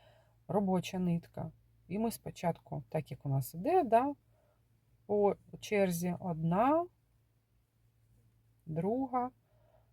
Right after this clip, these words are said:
і третя. Важкувато. Так, це треба тренуватися. Чому я вам і кажу, що спочатку тренуємося в'язати узор окремо, без виробу.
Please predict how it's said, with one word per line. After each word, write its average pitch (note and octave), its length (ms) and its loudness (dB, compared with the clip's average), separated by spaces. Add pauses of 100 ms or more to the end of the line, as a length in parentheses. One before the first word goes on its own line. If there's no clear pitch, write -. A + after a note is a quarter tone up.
(120)
і G3+ 80 -6
третя. C#3 520 -4
Важкувато. E3+ 1040 2 (200)
Так, D3+ 380 2
це - 180 -8
треба A#3 260 2
тренуватися. F#3 920 2
Чому G#3 260 -4
я G#3+ 100 2
вам F#3 180 2
і F#3 40 -4
кажу, F#3+ 260 -4
що - 160 -10
спочатку - 840 -2
тренуємося G3+ 720 -2
в'язати E3+ 440 0
узор D#3+ 380 -2 (520)
окремо, E3+ 640 4
без F#3+ 360 4
виробу. D#3 520 0